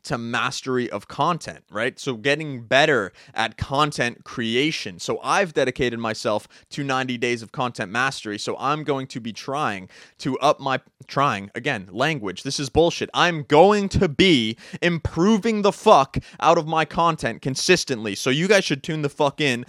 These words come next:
to all channels, YouTube, TikTok, and Instagram, to see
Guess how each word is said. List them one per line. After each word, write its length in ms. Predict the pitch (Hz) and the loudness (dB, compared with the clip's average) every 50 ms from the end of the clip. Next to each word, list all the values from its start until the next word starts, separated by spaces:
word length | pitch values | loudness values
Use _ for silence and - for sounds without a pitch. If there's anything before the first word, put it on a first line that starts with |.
| - - _ | -18 -20 _
to 180 | - 170 156 131 | -4 -2 0 2
all 220 | 135 160 202 226 | 4 4 4 2
channels, 480 | - - 160 139 127 120 120 123 120 127 | 2 0 0 0 0 -2 -2 -4 -4 -2
YouTube, 360 | 131 131 131 - 139 120 107 | -4 -4 -2 -2 -6 -6 -4
TikTok, 460 | - 139 123 _ - 131 117 120 - - | -4 -4 -4 _ -2 -2 -2 -2 -4 -4
and 220 | 131 156 165 143 | -4 -2 0 0
Instagram, 580 | 120 - - - 117 101 117 113 113 117 120 _ - - _ _ - | -2 -2 -4 -10 -6 -2 -2 -2 -2 -2 -4 _ -20 -20 _ _ -6
to 120 | - 160 | -4 -4
see 540 | 147 - - - - 233 214 180 160 151 | -4 -2 -4 -4 -2 -2 -2 -2 -4 -6